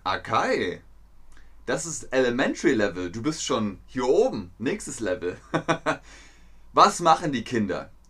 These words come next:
Die Kinder teilen sich die Zimmer. Mehrere Kinder wohnen in einem Zimmer. Sie essen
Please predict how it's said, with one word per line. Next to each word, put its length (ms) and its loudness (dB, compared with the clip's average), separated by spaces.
Die 140 -12
Kinder 640 4
teilen 500 2
sich 480 -8
die 120 -4
Zimmer. 560 0
Mehrere 600 0
Kinder 540 -2
wohnen 400 2
in 140 -8
einem 300 -4
Zimmer. 460 -4
Sie 320 -8
essen 560 -2